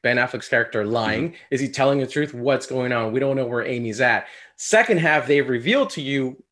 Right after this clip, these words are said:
Speaker 1: the plan all along. And
Speaker 2: Right.
Speaker 1: I think you kind of, you have this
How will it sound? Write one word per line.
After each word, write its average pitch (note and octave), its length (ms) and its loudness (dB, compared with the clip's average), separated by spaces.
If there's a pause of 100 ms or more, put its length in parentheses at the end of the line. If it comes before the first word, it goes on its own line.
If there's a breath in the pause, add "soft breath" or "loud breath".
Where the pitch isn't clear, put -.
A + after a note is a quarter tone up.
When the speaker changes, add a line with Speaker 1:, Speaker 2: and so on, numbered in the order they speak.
(300)
Speaker 1:
the C3+ 100 -4
plan C#3+ 760 0
all B2+ 220 2
along. A#2 440 2 (240 loud breath)
And D#3 80 2
Speaker 2:
Right. D#3+ 60 6
Speaker 1:
I E3 60 4
think D4+ 300 0
you D4+ 80 4
kind A3+ 240 2
of, - 300 0
you F3 140 -2
have B3+ 300 4
this F3+ 360 2